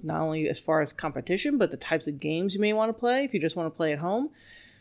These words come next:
Or maybe you wanna do it on field trips. Maybe that's the time that you jump in the car and you go to new places with your dog is when you're gonna go play scent work. But you found that you don't wanna practice in this place, this place, and that place. That's okay.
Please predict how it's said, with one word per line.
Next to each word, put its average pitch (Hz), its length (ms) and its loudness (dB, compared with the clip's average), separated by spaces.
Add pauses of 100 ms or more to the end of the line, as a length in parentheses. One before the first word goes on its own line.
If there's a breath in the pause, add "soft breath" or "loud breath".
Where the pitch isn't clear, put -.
(120 soft breath)
Or 185 80 4
maybe 185 220 6
you 190 100 6
wanna 220 220 6
do 262 220 2
it 269 80 4
on 277 120 4
field 381 240 4
trips. - 280 4
Maybe 214 260 4
that's 202 380 4
the 214 120 4
time 196 280 -2
that 180 80 0
you 160 100 0
jump 202 240 0
in 220 80 4
the 214 60 2
car 185 420 4
and 160 160 0
you 156 80 -2
go 180 180 2
to 175 80 2
new 185 160 2
places 175 380 2
with 160 160 0
your 156 100 0
dog 151 280 2
is 143 80 -8
when 147 100 -6
you're 147 80 -4
gonna 151 160 -4
go 147 100 -2
play 139 200 -4
scent - 220 -6
work. 78 300 -8 (380 soft breath)
But 185 140 4
you 202 100 4
found 220 340 6
that 208 80 10
you 190 100 4
don't 208 220 4
wanna 196 220 6
practice 196 480 2
in 170 140 0
this 165 140 0
place, 170 260 2
this 160 140 -2
place, 160 240 0
and 147 100 -4
that - 120 -8
place. - 360 -6 (840)
That's 165 160 -2
okay. 277 280 6